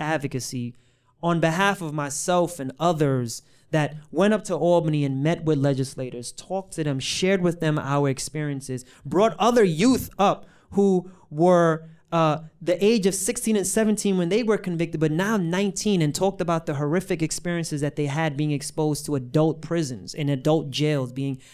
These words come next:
housed as a seventeen-year-old with adults and what that does to you physically. And of course, being able to tell the story of people who were abused by the hands of adults.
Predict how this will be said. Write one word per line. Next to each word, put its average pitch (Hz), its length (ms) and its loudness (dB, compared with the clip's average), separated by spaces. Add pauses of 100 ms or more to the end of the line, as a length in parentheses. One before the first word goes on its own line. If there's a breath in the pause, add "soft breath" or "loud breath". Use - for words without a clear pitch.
housed 190 380 4
as 143 100 0
a 139 60 0
seventeen-year-old 156 760 0
with 139 100 0
adults 156 400 0
and 143 120 -2
what 156 120 -2
that 127 300 -4
does 156 280 2
to 160 120 -6
you 139 180 0
physically. 135 760 -2 (280 loud breath)
And 151 100 2
of 147 160 -2
course, 196 480 -2 (220 soft breath)
being 160 200 4
able 165 280 2
to 143 80 0
tell 160 260 -4
the 147 100 0
story 156 380 2
of 131 140 -2
people 147 300 -2
who 143 100 -2
were 131 180 0
abused 131 840 -2 (840)
by 139 140 2
the 135 80 2
hands 135 320 0
of 123 120 0
adults. 120 600 -6